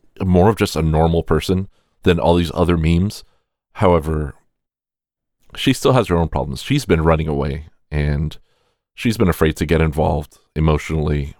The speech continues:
right? She's not scared of danger. She jumps off a cliff straight up. She doesn't give a fuck.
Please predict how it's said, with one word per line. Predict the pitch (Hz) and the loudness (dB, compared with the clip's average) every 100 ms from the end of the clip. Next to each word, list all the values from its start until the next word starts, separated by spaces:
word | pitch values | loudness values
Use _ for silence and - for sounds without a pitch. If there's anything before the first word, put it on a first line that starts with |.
| _ _ _ _ | _ _ _ _
right? | 85 78 | 0 0
She's | - 98 | 0 -2
not | 104 | -4
scared | - 95 73 | 0 0 0
of | 69 | -2
danger. | 80 64 | -4 -4
She | - 78 | -10 -8
jumps | - 85 80 | -2 -2 -2
off | - | -4
a | 73 | -4
cliff | 82 - | -4 -4
straight | - 73 | -4 -4
up. | - | -4
She | - | -6
doesn't | 76 69 | -6 -6
give | |
a | - | -6
fuck. | - 71 - | -6 -6 -8